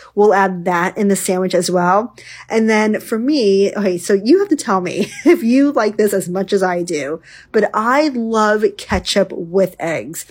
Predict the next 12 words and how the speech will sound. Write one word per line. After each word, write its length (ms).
So 180
whenever 280
we 120
make 320
our 300
breakfast 460
sandwich, 320
I'll 140
make 200
a 60
really 520
nice 440